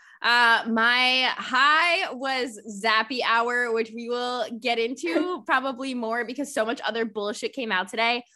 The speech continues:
Speaker 1: and this week. But I just have to say, that was probably, like, the funnest two drives of football of my entire life. Like,
Speaker 2: <laughs>
Speaker 1: I was, like, screaming in my house.
Speaker 2: That was, like, the most exciting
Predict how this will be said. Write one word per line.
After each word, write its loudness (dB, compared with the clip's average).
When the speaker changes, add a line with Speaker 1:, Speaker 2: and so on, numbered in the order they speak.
Speaker 1:
and 0
this 0
week. -4
But 0
I 4
just -4
have 2
to 0
say, 2
that 2
was 0
probably, -2
like, -2
the -2
funnest -4
two -2
drives 2
of -8
football 0
of -4
my 0
entire -2
life. -6
Like, -4
Speaker 2:
<laughs> -8
Speaker 1:
I 6
was, 0
like, 2
screaming -8
in -2
my 2
house. -6
Speaker 2:
That -2
was, -8
like, -4
the -6
most -4
exciting -4